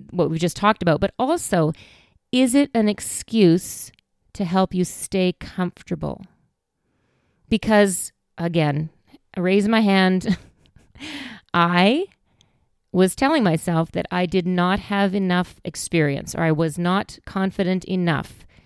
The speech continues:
to start a podcast. I did not know enough about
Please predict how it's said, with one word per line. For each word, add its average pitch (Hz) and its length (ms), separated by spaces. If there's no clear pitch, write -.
to 196 120
start 170 280
a 160 40
podcast. - 720
I 175 120
did 165 200
not 175 440
know 175 220
enough 175 580
about 170 460